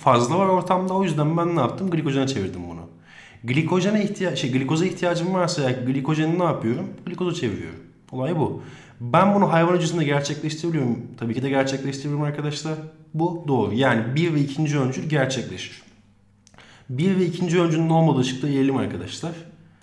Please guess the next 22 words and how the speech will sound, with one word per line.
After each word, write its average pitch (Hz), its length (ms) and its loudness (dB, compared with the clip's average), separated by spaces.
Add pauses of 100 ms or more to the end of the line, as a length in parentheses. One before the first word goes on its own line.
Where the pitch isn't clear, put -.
(480)
Yani 147 340 0
cevabım 139 600 4
ya 185 240 0
A 185 220 8
şıkkı - 360 -4
ya 156 180 0
D 139 180 4
şıkkı. - 340 -6
Bakalım 110 340 -2
şimdi. - 260 -14 (640)
Fruktozla 185 720 -2
glikoz 131 600 -2
birleşmiş 170 480 -4
sükroz - 340 -4
oluşmuş. - 600 -8
Şimdi 202 200 -6
bakın 151 200 -4
arkadaşlar. 98 560 -6 (500)
Fruktozu 175 600 -2
aldım. 123 500 2 (2250)
Glikozla 147 640 2
birleştirdim. 110 580 -2